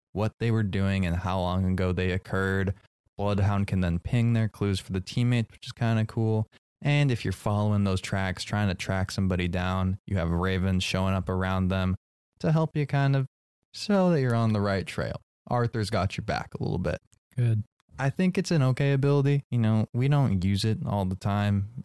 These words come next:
Speaker 1: You know, it can be helpful in chasing down teams occasionally. But really, if you're moving on a constant basis,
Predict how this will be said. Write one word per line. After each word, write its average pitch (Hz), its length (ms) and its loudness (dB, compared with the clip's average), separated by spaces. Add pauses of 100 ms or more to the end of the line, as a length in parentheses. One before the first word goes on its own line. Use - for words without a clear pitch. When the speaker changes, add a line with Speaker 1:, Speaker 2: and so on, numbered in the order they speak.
Speaker 1:
You 98 80 0
know, 90 120 0
it 98 160 -4
can 117 260 0
be 113 120 2
helpful 113 420 0
in 113 60 2
chasing 113 380 0
down 110 220 2
teams 113 360 0
occasionally. 113 840 0 (500)
But 143 280 0 (200)
really, 151 540 2
if 117 140 -2
you're 104 140 2
moving 104 600 2
on 90 140 0
a 82 80 -2
constant 104 580 -2
basis, 98 560 0